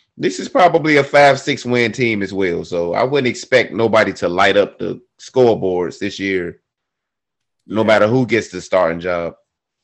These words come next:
Speaker 2: This year's, I feel like, is definitely gonna be just mostly about scheme change and, like, you know, learning the new offense and, you know, trying to do things differently than we have in the past. So it's not gonna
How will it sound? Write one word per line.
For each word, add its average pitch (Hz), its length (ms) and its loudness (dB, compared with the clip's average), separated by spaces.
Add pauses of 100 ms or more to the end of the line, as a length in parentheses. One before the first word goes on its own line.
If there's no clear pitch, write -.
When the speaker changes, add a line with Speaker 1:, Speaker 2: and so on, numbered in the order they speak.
(160)
Speaker 2:
This 147 220 -18
year's, 190 180 -12
I 127 120 -12
feel 147 160 -14
like, 127 140 -12
is 107 100 -18
definitely 120 340 -18
gonna 117 160 -16
be 110 180 -18
just 101 320 -20
mostly 107 340 -18
about 98 280 -16
scheme 101 380 -20
change 104 640 -20
and, 98 140 -20
like, 85 260 -20
you 101 80 -20
know, 95 120 -20
learning 104 420 -18
the 98 60 -18
new 98 200 -18
offense 92 680 -20
and, 85 260 -20 (240)
you 104 80 -20
know, 78 180 -20 (140)
trying 107 240 -18
to 104 60 -16
do 101 200 -18
things 101 300 -20
differently 104 400 -20
than 98 100 -20
we 90 120 -20
have 98 200 -18
in 90 80 -20
the 82 60 -20
past. 92 500 -18
So 95 140 -20
it's - 160 -20
not 117 180 -14
gonna 107 220 -18